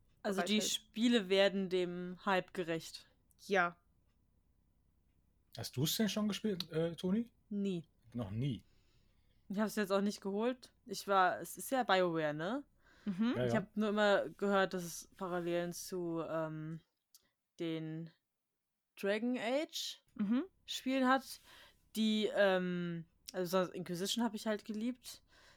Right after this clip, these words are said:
Speaker 1: Die davor hab ich geliebt, äh, früher, als ich's letztens angemacht hab, nicht mehr, weil ich doch irgendwie eine Grafikhure bin <laughs> und ganz schlimm fand. Ähm, aber ich bin so ein, so ein Drachen,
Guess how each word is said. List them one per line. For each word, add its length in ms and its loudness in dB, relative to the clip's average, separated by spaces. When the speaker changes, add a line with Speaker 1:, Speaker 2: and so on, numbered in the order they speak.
Speaker 1:
Die 60 -2
davor 420 8
hab 120 6
ich 180 -2
geliebt, 760 -4
äh, 180 6
früher, 600 0
als 180 -2
ich's 140 -6
letztens 320 -4
angemacht 480 0
hab, 180 -4
nicht 240 -4
mehr, 320 0
weil 140 0
ich 280 -8
doch 200 -6
irgendwie 480 -6
eine 160 -12
Grafikhure 560 -6
bin 200 0
<laughs> 260 6
und 500 2
ganz 220 2
schlimm 180 -2
fand. 320 -4
Ähm, 440 8
aber 100 6
ich 160 0
bin 180 2
so 200 2
ein, 280 -2
so 240 -8
ein 200 -4
Drachen, 640 -6